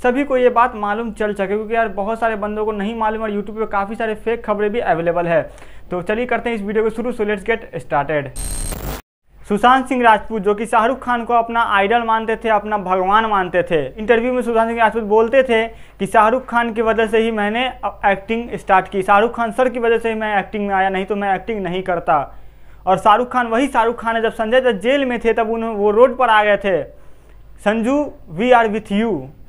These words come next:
लेकिन जब सुशांत सिंह राजपूत, जब उन्हें मार दिया गया, तब शाहरुख खान के मुंह से एक लफ्ज़ नहीं निकला, उनसे एक ट्वीट नहीं हुआ। रोड पर आना तो छोड़ो, वो एक ट्वीट भी नहीं कर पाए, "Justice for सुशांत सिंह राजपूत।" आप लोग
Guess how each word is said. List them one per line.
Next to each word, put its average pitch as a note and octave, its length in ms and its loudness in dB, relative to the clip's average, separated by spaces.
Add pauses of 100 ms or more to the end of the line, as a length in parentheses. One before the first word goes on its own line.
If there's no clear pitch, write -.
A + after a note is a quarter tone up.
(240)
लेकिन G#3 260 2
जब A3+ 100 4
सुशांत B3 340 0
सिंह C4 140 -2
राजपूत, A3+ 460 0
जब A#3+ 120 -2
उन्हें A#3 360 -2
मार G#3+ 280 4
दिया A3 240 4
गया, G3 360 6 (300)
तब G3 80 4
शाहरुख A3 360 2
खान A3+ 200 -2
के A3+ 100 0
मुंह A3 160 -2
से A3 180 0
एक G#3+ 100 -2
लफ्ज़ A3 260 0
नहीं A3+ 120 -2
निकला, A3 280 2
उनसे G#3 380 2
एक G#3+ 200 -4
ट्वीट C4 240 0
नहीं A#3 220 -2
हुआ। A3+ 120 6
रोड A#3+ 280 4
पर C4 100 4
आना A#3 240 2
तो A#3 100 -2
छोड़ो, A3+ 200 0
वो A3+ 180 4
एक A3+ 180 -2
ट्वीट B3+ 220 -2
भी A#3+ 120 -2
नहीं A3+ 180 -4
कर A3 160 0
पाए, A3 160 -2
"Justice G3+ 400 -2
for G#3 100 0
सुशांत F#3+ 340 -2
सिंह F#3 140 -6
राजपूत।" F#3 260 0
आप G3+ 420 2
लोग G3+ 300 0